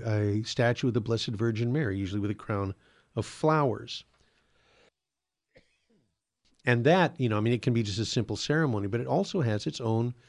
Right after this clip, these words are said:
specific liturgy. The latest version, uh, approved by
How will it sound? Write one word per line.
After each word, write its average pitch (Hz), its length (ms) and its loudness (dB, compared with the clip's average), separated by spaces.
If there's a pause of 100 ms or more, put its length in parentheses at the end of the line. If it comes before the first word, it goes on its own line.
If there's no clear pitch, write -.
(180)
specific 131 560 0
liturgy. 160 500 2 (920)
The 110 100 0
latest 107 400 0
version, 113 580 -2
uh, 101 300 -4
approved 110 380 0
by 104 240 0